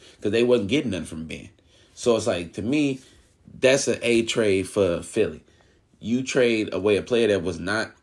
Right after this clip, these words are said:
that just in the playoffs got known as somebody that won't shoot, that was scared to play,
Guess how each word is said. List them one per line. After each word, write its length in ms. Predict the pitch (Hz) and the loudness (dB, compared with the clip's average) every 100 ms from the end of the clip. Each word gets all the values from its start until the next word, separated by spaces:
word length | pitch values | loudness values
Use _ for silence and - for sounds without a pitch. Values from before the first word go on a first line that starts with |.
| - | -6
that 300 | 87 104 - _ - 95 - | -2 -2 -4 _ -16 -16 -12
just 320 | 113 151 - | -4 -2 -2
in 120 | 143 | -2
the 60 | 123 | -2
playoffs 440 | - 143 120 104 | 0 2 4 2
got 180 | 113 110 | 0 2
known 220 | 117 117 | 2 0
as 80 | 110 | -2
somebody 240 | 113 98 | -4 -2
that 160 | 92 92 | -2 -2
won't 260 | 98 123 120 | 0 0 0
shoot, 360 | - 107 98 - - - - | -4 -4 -4 -10 -20 -12 -2
that 180 | 95 | 0
was 120 | 87 87 | 0 -2
scared 320 | 117 123 123 | 2 2 2
to 80 | 104 | -4
play, 440 | - 98 87 - | -4 -4 -4 -6